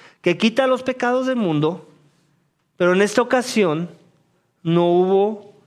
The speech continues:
carnero que sustituyera ese sacrificio. En esta ocasión, Dios permitió que la espada, que la lanza, que los clavos, que la corona,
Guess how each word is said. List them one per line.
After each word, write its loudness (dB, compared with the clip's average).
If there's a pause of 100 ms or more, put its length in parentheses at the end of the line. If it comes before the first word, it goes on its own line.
(100)
carnero 0 (460)
que -2
sustituyera -2
ese -6
sacrificio. -6 (960)
En 0
esta 0
ocasión, 0 (440)
Dios 4
permitió 2 (440)
que 4
la 6
espada, 4 (720)
que 2
la 6
lanza, 2
que 2
los -4
clavos, 2
que 0
la 0
corona, 0